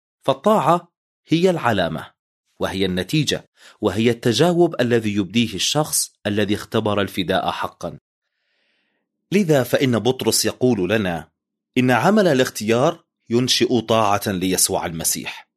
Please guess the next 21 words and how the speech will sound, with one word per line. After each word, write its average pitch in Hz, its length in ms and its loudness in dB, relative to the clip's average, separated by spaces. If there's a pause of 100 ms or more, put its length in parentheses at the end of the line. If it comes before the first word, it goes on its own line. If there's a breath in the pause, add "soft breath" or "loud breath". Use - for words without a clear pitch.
وهي 82 540 -4 (120)
ليست 165 640 0 (100)
طاعة 98 500 -2
تامة. 82 540 -6 (720 soft breath)
ولكن 202 400 2
حين 190 300 2
نخفق 113 460 -2
في 98 180 -2
ذلك، 90 520 -2 (340)
سنشعر 196 560 2
في 190 160 2
قلوبنا 113 680 2
بالانسحاق 107 1080 -2 (140)
ونعترف 107 720 -2
بخطيئتنا. 90 840 -8 (920)
ولكن 110 380 0
واحدة 107 600 2
من 90 220 -8
سمات 117 420 -2
المؤمن 117 420 -2
الحقيقي 131 640 -2